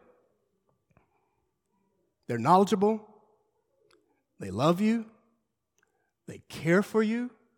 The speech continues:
they're for you, and they're willing to help you.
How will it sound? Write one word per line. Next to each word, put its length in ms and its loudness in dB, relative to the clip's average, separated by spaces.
they're 160 -4
for 540 2
you, 400 0
and 140 2
they're 100 6
willing 260 4
to 120 -4
help 360 -4
you. 220 -10